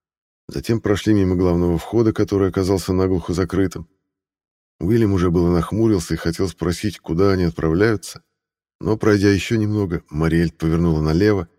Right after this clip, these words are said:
и они оказались напротив небольшой железной двери. Слуга, вышкаленный и вежливый, поклонился и открыл дверь.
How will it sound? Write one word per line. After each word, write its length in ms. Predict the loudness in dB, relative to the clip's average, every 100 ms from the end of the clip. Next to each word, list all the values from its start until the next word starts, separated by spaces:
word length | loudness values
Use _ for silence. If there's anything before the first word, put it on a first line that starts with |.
| _ _ _ _ _
и 80 | -4
они 160 | 0
оказались 560 | 0 0 0 2 0 0
напротив 460 | -2 0 -2 -4 -4
небольшой 400 | -2 -2 0 -2
железной 440 | 0 0 0 -2
двери. 400 | 0 0 -2 -4 _ _ _ _ _ _ _ _ _ _ _ -20
Слуга, 440 | -10 -2 2 2
вышкаленный 540 | 4 0 0 0 2 2
и 20 |
вежливый, 400 | 4 2 0 -2
поклонился 600 | -2 0 2 0 0 -2
и 20 |
открыл 300 | -2 -2 -2
дверь. 320 | 0 2 0